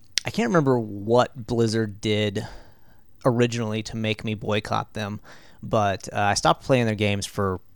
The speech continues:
one of the myriad of crappy things that they did. Um, and so I never played anything past Diablo two. But yeah, something like Diablo two, like the, uh, kinda,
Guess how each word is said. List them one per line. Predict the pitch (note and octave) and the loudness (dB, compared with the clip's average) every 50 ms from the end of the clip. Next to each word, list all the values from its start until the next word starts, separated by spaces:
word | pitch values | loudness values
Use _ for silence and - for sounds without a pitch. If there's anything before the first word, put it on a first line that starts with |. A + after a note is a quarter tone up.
| - - - | -20 -14 -6
one | B2 C3 B2+ A#2+ | -2 2 2 4
of | A2 A2 | 4 2
the | A2 | 2
myriad | A2 A2 A#2 A#2 A2+ G#2 G2+ G2 G2 G2 G2 - | 0 2 2 2 2 2 0 0 -2 -2 -4 -4
of | G#2 G2+ - | -6 -10 -8
crappy | - - A2 G2+ - G#2+ G#2 | -4 -2 0 0 0 -2 -8
things | - - G2+ G#2 G#2 F#2+ | -8 -8 -8 -6 -6 -6
that | G#2 F#2+ | -6 -4
they | G2 G2 G2 | -4 -4 -2
did. | F#2+ G#2+ G#2 G2+ F#2+ G2 - - - - - - - - - - - - | -2 0 0 0 -2 -4 -8 -12 -18 -20 -20 -20 -20 -20 -20 -16 -8 -2
Um, | - G#2 - G1+ G1+ G1+ - - - - - - - - | -2 0 0 -2 -4 -8 -12 -14 -14 -16 -18 -16 -12 -10
and | C3+ A#2+ | -6 -2
so | - B2+ | 0 0
I | A#2 | 0
never | G#2 A2 A2+ A2+ A#2 B2+ B2 A#2 G#2 - - - | 0 0 0 0 0 0 -2 -2 -4 -10 -12 -6
played | - B2 A#2+ A#2+ A2+ | -2 0 0 0 0
anything | A#2 A2 A#2 A2 B2 A#2 G#2 | 0 -2 0 0 0 -2 -2
past | - - - G2+ G2 G#2 - - | -2 0 0 2 2 0 -2 -2
Diablo | - A2 G2 G2 F#2+ G2 F#2+ | -2 0 0 0 0 -2 -4
two. | F#2 - - A2 A#2 D3+ F#3 - - - - - - - - - - - - | -6 -6 -4 -4 -4 -4 -6 -8 -12 -20 -20 -20 -20 -20 -20 -20 -18 -12 -6
But | E3 C3 A2 | -2 -2 0
yeah, | A2+ A2+ G2+ F#2 - - - - - | 0 0 -2 -2 -4 -8 -14 -16 -8
something | - - D3 C#3 C3+ C#3+ | -4 -2 -2 0 2 2
like | C#3 C3 A#2 | 2 2 2
Diablo | A#2+ A#2 A2 G#2+ G2+ G#2 G2+ | 4 4 4 4 4 0 -2
two, | G2+ - - G2+ G2 G2 G2 | -2 -2 -2 -2 -2 -2 -2
like | G2+ G2 F#2+ - | -2 -4 -4 -4
the, | G#2 G#2 G2+ | -4 -4 -2
uh, | G2 G2 F#2+ F#2+ F#2 - - | -2 -2 -2 -4 -6 -8 -8
kinda, | - B2+ A2 G#2+ G2+ G2+ G2 | -6 -4 -2 -2 -2 -4 -6